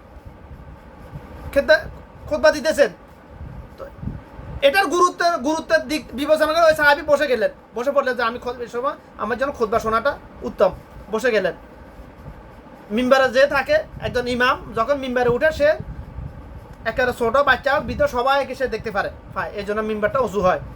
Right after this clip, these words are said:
স্কুলে, প্রাইমারিতে না, হাই স্কুলে এবং কলেজে লেকচারার যেখানে দাঁড়ায় ওখানে একটা টেবিল বানানো হয়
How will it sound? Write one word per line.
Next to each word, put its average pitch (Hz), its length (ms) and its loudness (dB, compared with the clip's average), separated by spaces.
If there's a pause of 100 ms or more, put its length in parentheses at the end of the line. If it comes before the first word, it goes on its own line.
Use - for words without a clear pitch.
(1600)
স্কুলে, 277 420 6 (1200)
প্রাইমারিতে 277 520 2
না, 311 80 2
হাই 262 400 2
স্কুলে 349 380 -2 (160)
এবং 262 240 -2
কলেজে 302 480 4 (1300)
লেকচারার 277 420 2
যেখানে 294 260 4
দাঁড়ায় 277 260 4
ওখানে 311 180 0
একটা 311 220 0
টেবিল 294 320 -4
বানানো 254 300 0
হয় 185 220 0